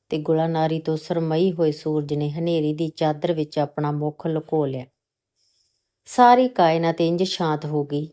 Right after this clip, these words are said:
ਜਿਵੇਂ ਲੋਰੀ ਸੁਣਾ ਰਹੀ ਮਾਂ ਦਾ ਦਿਲ ਬੱਚੇ ਦੇ ਸੌਣ ਤੋਂ ਬਾਅਦ ਮਮਤਾ ਨਾਲ ਭਰ ਕੇ ਸ਼ਾਂਤ ਹੋ ਜਾਂਦਾ ਹੈ। ਕੇਸਰ ਪੈਰਾਂ ਤੋਂ ਰੇਤ ਝਾੜ ਕੇ ਦੋਵੇਂ ਹੱਥਾਂ ਨਾਲ ਆਪਣੇ ਪੈਰ ਦੱਬਣ ਲੱਗਿਆ।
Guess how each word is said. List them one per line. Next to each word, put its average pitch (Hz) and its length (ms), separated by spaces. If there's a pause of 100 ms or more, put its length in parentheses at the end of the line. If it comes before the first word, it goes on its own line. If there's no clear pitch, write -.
ਜਿਵੇਂ 180 280
ਲੋਰੀ 165 420
ਸੁਣਾ 151 380
ਰਹੀ 151 240
ਮਾਂ 151 300
ਦਾ 147 160
ਦਿਲ 139 280 (840)
ਬੱਚੇ 214 340
ਦੇ 240 120
ਸੌਣ 170 340
ਤੋਂ 156 160
ਬਾਅਦ 160 200
ਮਮਤਾ 156 440
ਨਾਲ 165 200
ਭਰ 156 220
ਕੇ 151 160
ਸ਼ਾਂਤ 156 420
ਹੋ 151 160
ਜਾਂਦਾ 147 340
ਹੈ। 147 80 (1000)
ਕੇਸਰ 254 340
ਪੈਰਾਂ 185 400
ਤੋਂ 185 200
ਰੇਤ 165 340
ਝਾੜ 170 240
ਕੇ 165 160
ਦੋਵੇਂ 160 340
ਹੱਥਾਂ 170 320
ਨਾਲ 151 200
ਆਪਣੇ 160 260
ਪੈਰ 160 380
ਦੱਬਣ 143 400
ਲੱਗਿਆ। 139 340